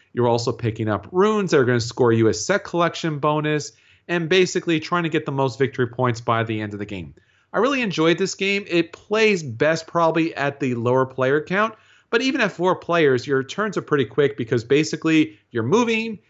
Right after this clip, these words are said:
you're taking your crystals, or you're trying to break a curse. That's pretty much in a nutshell. So for the Red Dragon Inn, the Tavern Crew, that's a play.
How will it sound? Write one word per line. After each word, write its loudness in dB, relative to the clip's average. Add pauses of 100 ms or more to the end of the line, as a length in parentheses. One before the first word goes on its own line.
(180)
you're 2
taking -4
your 4
crystals, 0
or 2
you're 6
trying -4
to 2
break 0
a -12
curse. -2 (240)
That's 0
pretty 0
much 0
in -2
a 2
nutshell. 0 (280)
So 2
for 2 (140)
the -4
Red 2
Dragon -2
Inn, -2
the -4
Tavern -4
Crew, -8
that's -4
a -8
play. -4